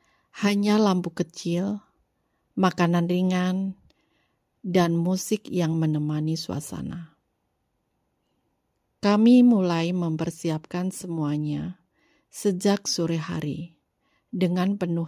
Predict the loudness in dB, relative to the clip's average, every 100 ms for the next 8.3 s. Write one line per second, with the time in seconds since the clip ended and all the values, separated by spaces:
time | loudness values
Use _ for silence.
0 | -8 -8 -6 -6 -10 -12 _ _ _ _
1 | _ _ _ _ _ _ _ _ _ _
2 | _ _ _ -2 2 6 8 8 6 2
3 | 0 -4 -2 -4 -2 -2 -2 -2 -4 -10
4 | -20 _ _ _ _ _ _ _ _ -2
5 | 0 0 -2 -2 0 0 -2 -4 -4 -4
6 | -8 _ _ _ _ _ _ 0 4 4
7 | 4 2 2 0 -2 -4 -6 -6 -6 -6
8 | -6 -10 _